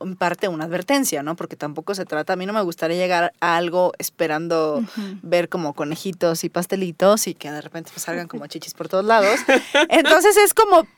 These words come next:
Speaker 1: como padre, eh, es como remarcar, pero sí es interesante que la gente sepa que, que no estamos como, como dejando caer todo el peso de, del espectáculo en el topless, ¿no?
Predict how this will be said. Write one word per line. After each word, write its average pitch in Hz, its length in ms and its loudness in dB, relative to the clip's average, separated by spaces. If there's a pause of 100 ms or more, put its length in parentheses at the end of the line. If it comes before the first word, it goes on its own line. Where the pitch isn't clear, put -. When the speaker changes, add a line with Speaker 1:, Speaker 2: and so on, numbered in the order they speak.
Speaker 1:
como 247 280 2
padre, 269 520 4
eh, 196 320 -4
es 208 140 -2
como 269 240 0
remarcar, 208 760 2 (680)
pero 233 200 6
sí 269 300 2
es 311 160 2
interesante 254 640 0
que 254 80 -2
la 208 100 2
gente 220 260 -4
sepa 220 320 0
que, 180 380 -4 (140)
que 190 160 0
no 233 340 0
estamos 214 560 0
como, 165 440 -4
como 180 280 -4
dejando 202 560 0
caer 180 400 0
todo 196 240 2
el 196 100 0
peso 185 380 -2
de, 175 180 -2
del 160 200 -6
espectáculo 175 560 -8
en 165 80 -12
el 170 120 -14
topless, - 540 -8
¿no? 190 260 -10